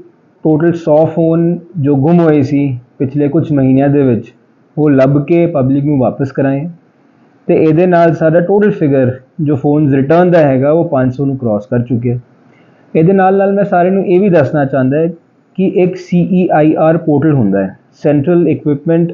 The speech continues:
ਆਈਡੈਂਟੀਟੀ ਰਜਿਸਟਰ ਪੋਰਟਲ। ਜੇਕਰ ਤੁਹਾਡਾ ਫੋਨ ਗੁੰਮ ਹੋ ਜਾਂਦਾ ਹੈ ਜਾਂ ਖੋਇਆ ਜਾਂਦਾ ਹੈ, ਤੁਸੀਂ immediately ਇਸ ਪੋਰਟਲ 'ਤੇ ਜਾ ਕੇ ਆਪਣਾ ਫੋਨ ਰਜਿਸਟਰ ਕਰੋ। ਉਹਦੇ ਨਾਲ ਉਹਦੀ ਆਈ ਐਮ ਈ ਆਈ ਜੋ ਹੈਗੀ ਬਲਾਕ ਹੋ ਜਾਂਦੀ ਹੈ।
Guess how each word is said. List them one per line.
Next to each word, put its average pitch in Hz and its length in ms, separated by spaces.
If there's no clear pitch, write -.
ਆਈਡੈਂਟੀਟੀ 139 580
ਰਜਿਸਟਰ 127 400
ਪੋਰਟਲ। 107 360
ਜੇਕਰ 143 380
ਤੁਹਾਡਾ 156 420
ਫੋਨ 151 640
ਗੁੰਮ 165 180
ਹੋ 165 100
ਜਾਂਦਾ 143 300
ਹੈ 147 100
ਜਾਂ 156 140
ਖੋਇਆ 160 240
ਜਾਂਦਾ 113 340
ਹੈ, 107 80
ਤੁਸੀਂ 160 340
immediately 165 500
ਇਸ 160 100
ਪੋਰਟਲ 143 320
'ਤੇ 151 120
ਜਾ 123 220
ਕੇ 156 300
ਆਪਣਾ 147 260
ਫੋਨ 131 320
ਰਜਿਸਟਰ 113 400
ਕਰੋ। 135 280
ਉਹਦੇ 143 300
ਨਾਲ 151 220
ਉਹਦੀ 151 200
ਆਈ 120 240
ਐਮ 143 160
ਈ 147 80
ਆਈ 143 140
ਜੋ 143 160
ਹੈਗੀ 127 200
ਬਲਾਕ 117 360
ਹੋ 123 60
ਜਾਂਦੀ 117 400
ਹੈ। 123 60